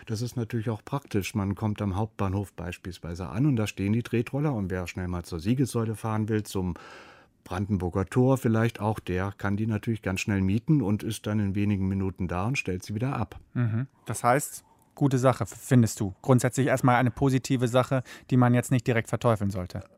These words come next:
Speaker 1: Verteufeln sollte man das nicht. Wie gesagt, ich denke, das hat seine
Speaker 2: Ja.
Speaker 1: Existenzberechtigung, auch, äh, im Blick auf die Zukunft, wo natürlich dann gerade in den Großstädten über eine Veränderung der Mobilität nachgedacht wird, ganz klar.
Speaker 2: Mhm. Dann gibt es noch einen weiteren Punkt, über den ich mit dir reden möchte, und zwar die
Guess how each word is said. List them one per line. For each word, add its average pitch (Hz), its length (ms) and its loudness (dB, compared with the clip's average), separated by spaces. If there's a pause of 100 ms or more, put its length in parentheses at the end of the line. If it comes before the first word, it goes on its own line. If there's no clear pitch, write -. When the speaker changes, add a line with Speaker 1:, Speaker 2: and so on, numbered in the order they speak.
(220)
Speaker 1:
Verteufeln 196 480 6
sollte 151 260 4
man 139 180 2
das 131 180 -2
nicht. 107 220 -2
Wie 120 80 -2
gesagt, 135 340 0
ich 143 80 0
denke, 135 240 2
das 127 120 -2
hat 123 120 2
seine 107 220 2
Speaker 2:
Ja. 90 80 -2
Speaker 1:
Existenzberechtigung, 113 1160 0
auch, 131 480 4
äh, 104 440 -2 (100)
im 101 220 0
Blick 107 200 -2
auf 87 160 -8
die 92 140 -10
Zukunft, 139 580 2
wo 104 120 0
natürlich 104 360 0
dann 98 340 -4 (140)
gerade 127 400 2
in 113 80 4
den 107 120 4
Großstädten 113 580 -2
über 101 220 -4
eine 95 180 -2
Veränderung 127 840 2
der 117 120 0
Mobilität 101 640 -2
nachgedacht 85 680 -8
wird, - 300 -16
ganz 95 220 -8
klar. - 340 -14
Speaker 2:
Mhm. 117 320 0 (800)
Dann 160 280 6
gibt - 180 -4
es 151 100 -2
noch 147 140 2
einen 131 100 2
weiteren 131 300 4
Punkt, 107 240 -2
über 101 120 -2
den 107 140 0
ich 104 120 -4
mit 107 120 -4
dir 104 140 -4
reden 107 240 -2
möchte, 113 320 -2
und 123 180 -4
zwar 123 320 0
die 123 300 -2